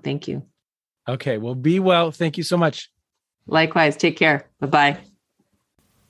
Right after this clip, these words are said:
Speaker 2: There have been some quotes that have really stood out for me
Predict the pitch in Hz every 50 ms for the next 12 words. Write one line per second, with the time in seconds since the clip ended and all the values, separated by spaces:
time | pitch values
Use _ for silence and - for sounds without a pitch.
0 | _ _ _ _ _ - - _ 120 110 127 127 127 123 123 127 117 110 107 110
1 | 123 123 123 120 - - - 110 104 101 98 92 - - - - 135 131 123 -
2 | - - - - - 107 98 101 92 98 107 120 120 120 110 104 98 92 - -
3 | 110 104 104 101 101 90 - - - 101 98 98 95 92 90 87 87